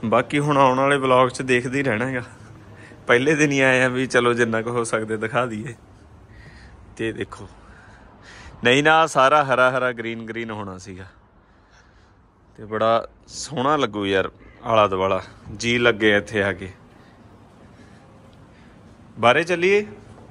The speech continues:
ਚਲੋ। ਵੈਸੇ ਨਾ ਯਾਰ ਇਹਨਾਂ ਦਿਨਾਂ 'ਚ ਤਾਂ ਸ਼ਾਇਦ ਸ਼ਾਮ ਜਲਦੀ ਹੋ ਜਾਂਦੀ ਹੋਵੇ ਇੱਥੇ। ਤੇ ਸਮਰ 'ਚ ਤਾਂ ਮੈਂ ਸੁਣਿਆ ਗਰਮੀਆਂ ਦੇ ਮਹੀਨੇ ਕਹਿੰਦੇ ਸੂਰਜ ਦਸ ਦਸ ਵਜੇ ਤੱਕ ਨਹੀਂ ਛਿਪਦਾ।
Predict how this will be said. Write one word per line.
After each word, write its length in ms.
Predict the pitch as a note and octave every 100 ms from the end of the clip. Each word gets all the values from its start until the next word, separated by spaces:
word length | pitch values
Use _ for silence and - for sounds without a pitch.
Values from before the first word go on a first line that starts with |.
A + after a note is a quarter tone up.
| - - - - - - - - - -
ਚਲੋ। 300 | - A#2 A#2 - - - - - - - - - - - - - - - - - - - - - - - - - - - - - _ _ -
ਵੈਸੇ 260 | B2 C3+ F#3
ਨਾ 140 | F3+
ਯਾਰ 140 | E3+
ਇਹਨਾਂ 280 | D3+ C#3+ D#3+
ਦਿਨਾਂ 200 | D#3 D3+
'ਚ 80 | C#3+
ਤਾਂ 160 | D3 C#3+
ਸ਼ਾਇਦ 340 | C3+ A#2+ A#2+ A#2+ - -
ਸ਼ਾਮ 440 | - A#2 A2 A2+ A#2
ਜਲਦੀ 340 | A#2 A2 B2+
ਹੋ 140 | B2
ਜਾਂਦੀ 300 | G#2 G2 G2+
ਹੋਵੇ 220 | G2+ G2+ G#2
ਇੱਥੇ। 220 | - A2+ - - - - - -
ਤੇ 540 | A#2 A2 A2 G#2+ A2 A2
ਸਮਰ 440 | - C3+ C#3 E3+
'ਚ 120 | E3+ F3
ਤਾਂ 260 | E3 D#3+
ਮੈਂ 140 | D#3+ D3
ਸੁਣਿਆ 300 | C#3 B2+ C3+
ਗਰਮੀਆਂ 420 | C3+ B2+ C3+ C3+
ਦੇ 80 | D3
ਮਹੀਨੇ 260 | D3+ C3+
ਕਹਿੰਦੇ 300 | B2+ C3 C#3 - - - - -
ਸੂਰਜ 400 | C#3 C3 C3 B2+
ਦਸ 320 | B2 B2+ A#2+
ਦਸ 220 | C3 B2+
ਵਜੇ 140 | C3 A#2+
ਤੱਕ 180 | B2
ਨਹੀਂ 140 | B2+ A#2
ਛਿਪਦਾ। 380 | A#2 G2+ G#2+